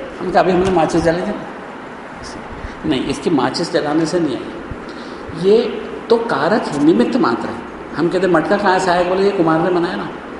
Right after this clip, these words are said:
लेकिन इस कुम्हार ने नहीं बनाया, इसका पहले इसका निर्माण शिव चैतन्य में हुआ, उसके बाद उसने इस धरती पर जन्म लिया। वो शिव चैतन्य छोटे रूप में कुम्हार के अंदर भी था, कुम्हार की अंतर चेतना में लगा कि मेरे को मटका बनाना है।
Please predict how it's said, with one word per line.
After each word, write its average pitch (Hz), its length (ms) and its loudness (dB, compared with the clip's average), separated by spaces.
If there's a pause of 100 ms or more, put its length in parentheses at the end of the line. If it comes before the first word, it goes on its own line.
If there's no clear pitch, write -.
(580)
लेकिन 220 260 4
इस 277 160 4
कुम्हार 180 500 4 (640)
ने 233 120 2
नहीं 277 120 6
बनाया, 131 420 2 (280)
इसका 175 320 0
पहले 170 440 4
इसका - 280 4
निर्माण 170 540 4 (1200)
शिव 190 240 2
चैतन्य 175 440 2
में 180 120 4
हुआ, 107 200 0 (1040)
उसके 156 260 0
बाद 156 360 0
उसने 156 280 -2
इस 151 80 -2
धरती - 300 -8
पर - 120 -8
जन्म - 160 -10
लिया। - 140 -12 (960)
वो 190 80 6
शिव 196 220 2
चैतन्य 202 380 2
छोटे 180 280 2
रूप 196 180 2
में 208 80 0
कुम्हार 170 300 2
के 175 80 0
अंदर 190 200 2
भी 202 80 4
था, 208 140 0
कुम्हार 165 360 4
की 190 120 0
अंतर 165 280 2
चेतना 175 300 2
में 180 100 4
लगा 165 200 4
कि 160 120 2
मेरे 143 160 2
को 156 100 0
मटका 143 300 0
बनाना 147 320 2
है। 170 60 -4